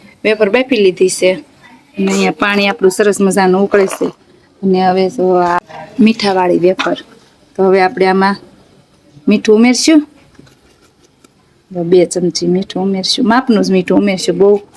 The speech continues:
મીઠાવાળી નહીં બનાવીએ. પછી હવે આને હલાવીને પછી નાખી દઈશું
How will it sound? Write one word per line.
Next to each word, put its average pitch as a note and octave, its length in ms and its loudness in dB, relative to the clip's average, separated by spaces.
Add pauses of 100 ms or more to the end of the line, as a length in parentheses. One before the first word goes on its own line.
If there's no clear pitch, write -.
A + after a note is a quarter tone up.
(360)
મીઠાવાળી G3 460 2
નહીં F#3 200 2
બનાવીએ. F3 460 -2 (960)
પછી F3 220 -8
હવે F#3 140 -2
આને F3+ 200 -2
હલાવીને A#3 1080 4 (1000)
પછી F3+ 220 -2
નાખી A3 260 2
દઈશું G3 640 2